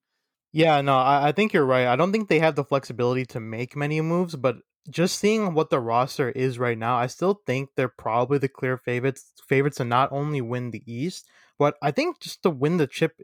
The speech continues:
in general. Um, I, I don't think I'm the only person who really believes that, right? Like, I, I, first of all, I, I think that the lineup constructions that they can have will be super deadly. Um, with obviously having a death lineup where Kevin Durant is at the five,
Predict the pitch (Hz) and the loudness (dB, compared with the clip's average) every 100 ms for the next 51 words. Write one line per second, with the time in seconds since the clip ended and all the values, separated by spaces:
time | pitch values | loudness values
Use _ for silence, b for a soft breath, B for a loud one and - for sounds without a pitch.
0 | - 131 113 131 117 104 104 _ _ _ | -10 -6 -2 0 0 -4 -8 _ _ _
1 | _ 135 147 165 202 208 240 247 214 190 | _ 2 4 4 2 2 2 2 2 2
2 | 160 160 160 165 160 - 151 139 143 139 | 2 0 0 0 -2 -4 -6 -2 -2 -2
3 | 127 120 127 156 120 107 101 110 131 123 | -4 -6 -8 -8 -8 -8 -6 -6 -6 -4
4 | 117 110 _ _ _ - 160 160 - - | -6 -8 _ _ _ -6 -2 -2 -4 -2
5 | 220 226 143 131 131 147 156 165 233 247 | 2 2 0 0 2 2 2 0 0 0
6 | 220 185 147 123 120 135 151 165 160 165 | 0 2 0 0 0 0 -2 -4 -2 0
7 | 160 - 175 147 135 135 139 120 120 131 | 0 -2 -2 -2 0 -2 -4 -4 -2 -2
8 | 131 131 127 - 135 123 107 110 127 147 | -4 -4 -6 -10 -10 -8 -6 -4 -2 -4
9 | 165 _ _ _ _ - 123 127 123 127 | -4 _ _ _ _ -2 2 2 2 0
10 | 135 127 - 139 143 135 143 139 139 120 | -2 -2 -6 0 0 0 0 0 0 -2
11 | 120 123 131 131 131 120 123 117 139 135 | -2 -2 0 0 0 0 -2 0 -2 -4
12 | 123 117 123 123 123 b b 135 135 127 | -4 -4 -2 -4 -8 b b -6 -2 -2
13 | - 123 123 127 127 123 | -4 -2 2 4 2 0